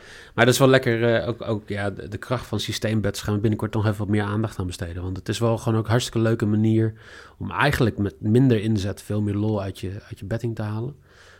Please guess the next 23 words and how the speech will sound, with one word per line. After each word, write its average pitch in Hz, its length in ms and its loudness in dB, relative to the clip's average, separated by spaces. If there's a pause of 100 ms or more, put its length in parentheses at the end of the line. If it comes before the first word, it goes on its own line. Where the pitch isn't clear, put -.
(160)
Dus, - 220 -12
eh, 90 80 -4
misschien 92 220 -2
doen 104 100 2
we 101 60 0
gewoon 95 160 -2
binnenkort 98 320 -2
een 98 60 -4
systeembet 87 640 -8
van 95 120 -8
de 92 80 -4
week 87 260 -10
of 90 80 -8
iets - 180 -10
in 92 60 -8
die 87 100 -8
geest. - 320 -12 (680)
Ehm, 123 380 6 (800)
ja, 120 320 0 (140)
eh, 110 380 -8
heel, 127 260 4
heel 120 180 2
kort. - 460 -2